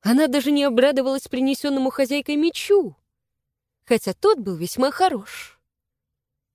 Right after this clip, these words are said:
В полированном металле виднелось отражение лица, а кромка лезвия сверкала при свече, словно утренняя звезда на небе.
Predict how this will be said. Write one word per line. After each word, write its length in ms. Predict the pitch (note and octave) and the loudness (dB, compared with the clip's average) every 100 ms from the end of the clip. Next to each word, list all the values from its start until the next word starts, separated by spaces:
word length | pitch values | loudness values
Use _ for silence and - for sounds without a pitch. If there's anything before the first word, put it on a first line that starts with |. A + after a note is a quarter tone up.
| _ | _
В 160 | - | -8
полированном 640 | - G#3 A3+ B3 A#3 A3+ A3 | 0 4 6 6 4 2 2
металле 560 | G#3+ - A3+ A#3 A3 | 0 0 0 2 2
виднелось 500 | A3 G#3 G#3+ G#3+ G#3 | 0 0 0 0 -4
отражение 580 | A3 G#3+ G#3 A3 G#3 G3+ | -6 -2 0 0 0 0
лица, 540 | G3 G3 - - C4+ - _ _ _ _ _ _ _ _ _ _ _ _ | 0 -2 -4 -10 -10 -10 _ _ _ _ _ _ _ _ _ _ _ _
а 120 | F3 | -6
кромка 380 | - G#3+ A#3 B3 | 2 2 4 2
лезвия 360 | C4+ D4 B3+ C4 | 2 0 0 -2
сверкала 500 | - B3 - B3+ A#3+ | 0 0 2 2 2
при 160 | A3+ | -2
свече, 640 | A3 G#3 G3 - - C4+ C4+ _ _ _ _ _ _ | -6 -8 -8 -10 -10 -12 -14 _ _ _ _ _ _
словно 460 | - G#3 G#3+ A#3 A#3 | -6 0 2 4 2
утренняя 520 | C#4+ - B3 A#3+ A#3 | 2 -2 0 2 2
звезда 420 | F#3+ G#3+ E3+ G#3 | 0 -4 0 -2
на 100 | G3+ | 0
небе. 420 | G3+ E3+ C3+ A#2+ | 0 -2 -6 -10